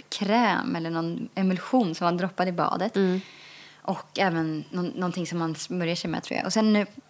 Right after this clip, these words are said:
Speaker 1: på senare år så har det kommit som, eh, en serie med såna eau de toilette. Men jag tänker såklart på originalet.
Speaker 2: Mm.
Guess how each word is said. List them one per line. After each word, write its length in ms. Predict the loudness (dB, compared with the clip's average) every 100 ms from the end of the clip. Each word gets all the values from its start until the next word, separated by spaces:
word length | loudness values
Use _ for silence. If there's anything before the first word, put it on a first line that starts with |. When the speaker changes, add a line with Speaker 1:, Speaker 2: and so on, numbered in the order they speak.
| _
Speaker 1:
på 80 | -2
senare 380 | 4 4 6 4
år 160 | 4
så 220 | 0 -2 -2
har 160 | 0
det 60 | -2
kommit 480 | -2 -4 -4 -8 -8
som, 320 | -6 -4 -6
eh, 260 | -8 -4
en 60 | -4
serie 340 | -2 -2 -2
med 140 | -4 -8
såna 140 | -8
eau 160 | -2 -2
de 60 |
toilette. 320 | -2 -2 -2 2
Men 100 | 4
jag 100 | 4
tänker 220 | 4 2
såklart 320 | -6 -6 -6
på 60 | -2
originalet. 580 | -4 -2 -2 -4 -6 -2
Speaker 2:
Mm. 260 | 2 4